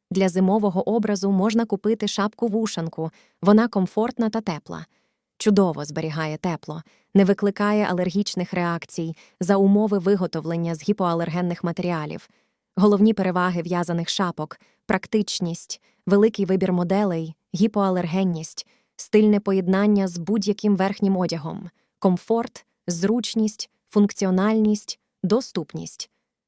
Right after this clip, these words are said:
Перед тим, як купити зимову шапку жіночу,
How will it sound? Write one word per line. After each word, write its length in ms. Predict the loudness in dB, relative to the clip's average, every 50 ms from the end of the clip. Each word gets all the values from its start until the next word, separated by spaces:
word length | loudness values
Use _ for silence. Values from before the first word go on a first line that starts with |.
| _ _ _
Перед 240 | 0 2 2 0
тим, 160 | 2 2 2 2
як 140 | 2 -2 -4
купити 380 | -6 -6 -2 -2 -2 -2 -2 -2
зимову 400 | 0 2 2 2 2 0 -2 -4
шапку 420 | -4 -2 -4 -4 -4 -4 -6 -4
жіночу, 580 | -2 0 2 2 2 2 0 -2 -6 -8 -10